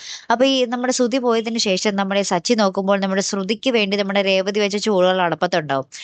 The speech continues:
അപ്പൊ അത് വേഗം തന്നെ ആരും കാണാതെ കൊണ്ട് ബാത്റൂമിൽ കൊണ്ട് ഒഴിക്കുന്നുണ്ട് ട്ടോ, നമ്മുടെ സുധിയുടെയൊക്കെ ബാത്റൂമിൽ. അപ്പൊ സുധി ആണെങ്കിൽ എക്സർസൈസ് ഒക്കെ ചെയ്ത് കഴിഞ്ഞ്, "എന്നാ ഞാൻ തണുത്ത വെള്ളത്തിൽ കുളിക്കട്ടെ" എന്ന് പറഞ്ഞ് പോയി ആ ചൂടുവെള്ളം മേത്തോട്ട് ആകപ്പാടെ ഒഴിക്കുന്നുണ്ട്. പിന്നെ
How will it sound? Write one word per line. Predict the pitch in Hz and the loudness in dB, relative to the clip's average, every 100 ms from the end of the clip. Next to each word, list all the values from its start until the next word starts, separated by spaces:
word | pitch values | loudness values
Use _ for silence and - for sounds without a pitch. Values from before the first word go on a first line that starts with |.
| - - | -18 -12
അപ്പൊ | 165 151 | -4 -2
അത് | 175 | 0
വേഗം | 185 165 175 | -2 0 0
തന്നെ | 180 | 2
ആരും | 156 151 202 | 2 2 2
കാണാതെ | 202 180 175 | 2 0 0
കൊണ്ട് | 180 180 | -2 -2
ബാത്റൂമിൽ | 175 170 156 190 185 190 | 0 0 0 -2 -2 -2
കൊണ്ട് | 185 180 | -2 2
ഒഴിക്കുന്നുണ്ട് | 180 156 185 170 160 | 0 2 -2 -2 -4
ട്ടോ, | 160 | -2
നമ്മുടെ | 160 160 | -2 -2
സുധിയുടെയൊക്കെ | - 175 160 170 170 | -2 0 0 0 0
ബാത്റൂമിൽ. | 165 151 170 156 | 0 0 0 0
അപ്പൊ | 208 302 | 2 2
സുധി | 269 240 277 | 2 2 2
ആണെങ്കിൽ | 262 240 226 | 2 2 -2
എക്സർസൈസ് | 202 220 233 220 | -2 -2 -2 -2
ഒക്കെ | 220 226 | -2 0
ചെയ്ത് | 220 190 202 | 0 0 0
കഴിഞ്ഞ്, | 185 190 196 - - - | 0 0 -4 -6 -16 -6
"എന്നാ | 269 | -2
ഞാൻ | 294 277 | 0 2
തണുത്ത | 262 226 262 | 2 2 2
വെള്ളത്തിൽ | 254 240 | 2 2
കുളിക്കട്ടെ" | 233 214 226 226 | 0 0 -2 -2
എന്ന് | 220 214 | -2 -2
പറഞ്ഞ് | 214 208 | -2 -2
പോയി | 202 208 | 0 2
ആ | 208 202 | 2 2
ചൂടുവെള്ളം | 226 214 208 233 214 196 190 | 0 0 2 2 2 0 -2
മേത്തോട്ട് | 196 196 214 196 | -2 -2 0 2
ആകപ്പാടെ | 180 185 208 208 196 | 2 0 0 0 2
ഒഴിക്കുന്നുണ്ട്. | 175 180 190 180 175 | 0 -2 -4 -2 -2
പിന്നെ | 180 180 | -2 -4